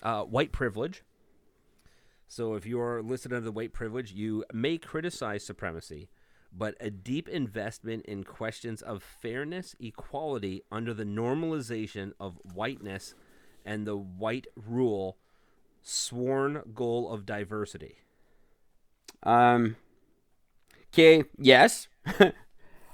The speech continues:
Speaker 2: Uh, but I don't, I don't encourage it, and I don't like it, and I wish it didn't happen, but it does.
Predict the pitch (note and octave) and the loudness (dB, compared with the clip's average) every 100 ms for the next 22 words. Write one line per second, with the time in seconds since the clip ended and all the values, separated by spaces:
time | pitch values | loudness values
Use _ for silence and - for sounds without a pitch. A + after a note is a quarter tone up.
0 | - C3 C3 B2 A#2+ - C3 A#2+ A#2+ - | 12 12 12 12 12 6 8 8 6 2
1 | G#2 A#2+ B2 C3+ C3+ - A#2+ A#2 A#2 B2+ | 8 10 10 8 8 4 2 4 4 6
2 | A2 A#2+ A2 C3 D3 B2 C3 F#2+ A2+ A2+ | 6 4 4 4 6 6 4 4 4 4
3 | G#2 A#2 A2 F#2+ A2+ A#2 G#2+ - G#2 G2+ | 4 4 4 6 6 6 2 4 2 4
4 | G2 F#2+ A2 G#2+ G2+ A2+ F#2+ G2+ A2+ F#2+ | 4 4 4 2 0 0 2 6 6 6
5 | F#2 G2+ G2 F#2+ D#2 | -2 -2 -2 -2 -4